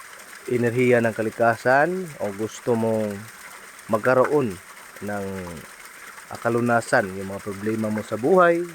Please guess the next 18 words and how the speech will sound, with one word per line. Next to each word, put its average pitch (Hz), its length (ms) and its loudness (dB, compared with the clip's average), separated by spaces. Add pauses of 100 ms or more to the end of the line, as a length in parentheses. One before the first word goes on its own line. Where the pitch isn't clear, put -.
(200)
o 98 300 -4 (100)
gusto 156 320 -2
mo 156 240 2 (800)
na 95 480 -4
magkaroon 127 680 0
ng 98 220 -6
bagong 110 320 0
tuklas - 580 -2
patungkol 104 460 -6
sa 107 160 -8
karunungan. 101 560 -4 (160)
So, 85 160 -8
nakadepende 143 640 0
po - 160 -4
sa - 80 -2
in-, 117 180 -4 (460)
intensyon 120 640 0
natin 113 320 0